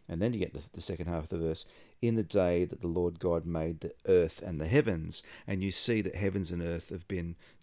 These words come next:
swapped around because the emphasis is on the earth, and in particular,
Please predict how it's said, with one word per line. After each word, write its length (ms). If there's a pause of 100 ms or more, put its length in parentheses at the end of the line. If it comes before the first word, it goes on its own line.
(140)
swapped 420
around 420
because 300
the 180
emphasis 640 (240)
is 180
on 360 (220)
the 180
earth, 440 (540)
and 80
in 60
particular, 640